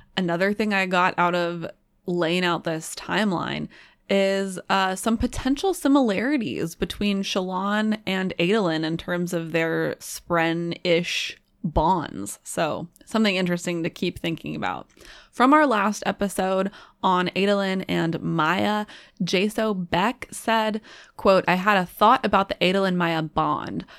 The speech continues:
Following the Rhythm of War advance of a weapon that can kill, kill, a Spren,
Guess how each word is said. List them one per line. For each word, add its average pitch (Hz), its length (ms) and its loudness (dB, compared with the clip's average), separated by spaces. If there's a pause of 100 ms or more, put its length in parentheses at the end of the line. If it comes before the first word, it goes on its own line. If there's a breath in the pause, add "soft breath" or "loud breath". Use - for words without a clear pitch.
(120)
Following 214 500 4
the 196 100 2
Rhythm 190 280 2
of 180 140 0
War 170 280 2
advance 156 720 -2
of 160 200 -2
a 160 160 -2
weapon 170 460 0
that 151 200 -4
can 156 220 -6
kill, 247 440 4
kill, 131 540 -4 (100)
a 170 60 -8
Spren, 165 640 -2